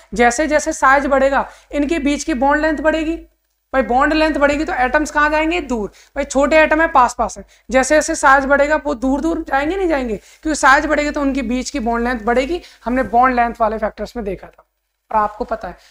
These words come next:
भाई, एक लकड़ी ले लो, है ना, छोटी लकड़ी ली मैंने, उसको तोड़ो, और एक बड़ी लकड़ी लो, उसको तोड़ो, जाहिर सी बात है सर, बड़ी लकड़ी तुरंत टूट जाती है,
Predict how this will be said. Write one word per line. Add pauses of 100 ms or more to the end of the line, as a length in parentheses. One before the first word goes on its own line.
(120)
भाई, (140)
एक
लकड़ी
ले
लो, (400)
है
ना, (460)
छोटी
लकड़ी
ली
मैंने, (180)
उसको
तोड़ो, (180)
और
एक
बड़ी
लकड़ी
लो,
उसको
तोड़ो, (340)
जाहिर
सी
बात
है
सर,
बड़ी
लकड़ी
तुरंत
टूट
जाती
है,